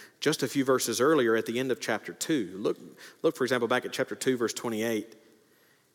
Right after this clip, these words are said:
"And now, little children, abide in him, so that when he appears, we may have confidence and not shrink from him in shame at his coming."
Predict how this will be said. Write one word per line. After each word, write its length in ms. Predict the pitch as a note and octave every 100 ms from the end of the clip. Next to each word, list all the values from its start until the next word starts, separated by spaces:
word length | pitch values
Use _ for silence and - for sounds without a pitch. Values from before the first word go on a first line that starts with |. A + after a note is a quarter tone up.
| -
"And 200 | B2+ C3
now, 280 | D#3 F3 D#3+
little 220 | C#3 B2+
children, 460 | - C3 C3 C3 C3+
abide 580 | C3 A#2 C3+ D3+ F3+ D3
in 120 | A#2
him, 520 | G#2+ A2+ A2 A2+ A#2+ - _ _ _ _ _ _
so 180 | - D#3+
that 140 | C#3+ C#3
when 180 | E3
he 180 | D#3+ E3+
appears, 480 | D#3 - F3+ F3 C3+
we 140 | C#3+
may 160 | D#3 D#3
have 240 | C#3+ C#3+
confidence 640 | - D3+ D#3+ - B2 A#2 -
and 220 | B2+ B2+
not 220 | C3+ C#3
shrink 340 | - - D#3 D3
from 160 | B2+
him 300 | A2 A#2+ A#2+
in 120 | A#2 A2+
shame 640 | - C3 D#3 B2 G2 F#2
at 140 | G#2+
his 160 | A2 -
coming." 480 | C3 A#2 F#2 F#2